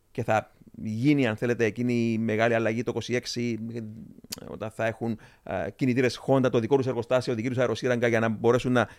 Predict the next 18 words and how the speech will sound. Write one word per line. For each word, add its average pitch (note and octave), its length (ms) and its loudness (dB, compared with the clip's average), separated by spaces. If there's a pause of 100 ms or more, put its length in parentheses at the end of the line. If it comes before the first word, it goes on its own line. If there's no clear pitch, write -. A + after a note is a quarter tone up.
(400)
κτίσουν D#3+ 340 2
περισσότερο C3 420 2
και B2 100 0
να A#2+ 80 4
κυνηγήσουν A2+ 520 0
τίτλους. C3+ 340 0 (400)
Βλέπουμε A3 340 2
με G#3 60 6
δύο F#3+ 140 4
τρόπο F#3+ 220 2
τη E3+ 180 0
McLaren. G#2+ 500 2
Και A2 80 0
μιλώντας D#3 260 0 (160)
προηγουμένως D#3 680 0 (640)
για A#2 100 -6
τη G#2+ 60 0 (100)
McLaren, F2+ 460 -2